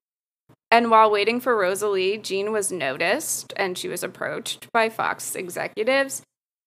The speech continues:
but she told them she wasn't interested. So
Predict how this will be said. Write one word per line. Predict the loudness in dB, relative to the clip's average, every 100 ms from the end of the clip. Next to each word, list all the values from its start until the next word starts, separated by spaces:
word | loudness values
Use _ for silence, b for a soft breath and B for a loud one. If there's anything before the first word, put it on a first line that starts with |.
| 0
but | 0
she | 2 2
told | 2 2
them | 2 2
she | 0
wasn't | 0 0 -2
interested. | -4 -4 -4 -4 -4 -6 -6 -10 -20 _ _ _ _ _ _ _ _ _
So | -10 -2 0 0 -4